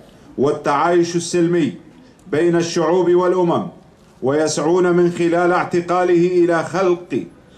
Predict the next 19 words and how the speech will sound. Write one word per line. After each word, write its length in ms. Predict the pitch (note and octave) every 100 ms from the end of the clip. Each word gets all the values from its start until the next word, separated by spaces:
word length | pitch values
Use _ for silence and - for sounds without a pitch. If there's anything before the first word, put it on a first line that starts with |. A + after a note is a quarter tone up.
| - - - -
مظلمة 880 | D3+ F3+ D#3 D#3+ F#3 F3+ F3 E3 C3
تتوارثها 880 | E3 E3 E3+ F3 E3+ E3+ F#3 F#3 F3
الأجيال، 680 | F3+ F3 E3+ F3 F3+ A#2+ G#2 - - - _ - - - - - - -
تج-، 240 | D#3+ D#3 - -
تجذر 540 | D3 C#3+ F3 E3 F3+ F3
الكراهية 680 | F3 F3+ F3+ F3+ E3+ F#3 F3
في 140 | F3
القلوب 520 | F3 F3 F3+ F3 E3+ - - - -
بين 280 | E3 E3+ E3+
شعوب 380 | E3+ E3 F#3
الشرق 380 | F3 F3+ F3+ F3
الأوسط، 500 | F3+ F3+ F3 D#3 - - - - - -
وترسخ 800 | C#3+ E3+ E3+ E3+ F#3 - F3+ E3+
الطائفية 760 | D#3+ F3 F3+ E3+ E3+ F3 F#3 E3+
بين 280 | F3+ F3+
أبناء 680 | F3 F3 E3 D#3+ E3+ F#3 F3+
الأقليم 680 | F3 E3+ E3+ F3 F#3+ D3 G2 - - - - - - B2+
والبلد 640 | E3 F3 E3+ F3+ E3+ F3
الواحد 580 | F3 F3 F#3+ F3 D3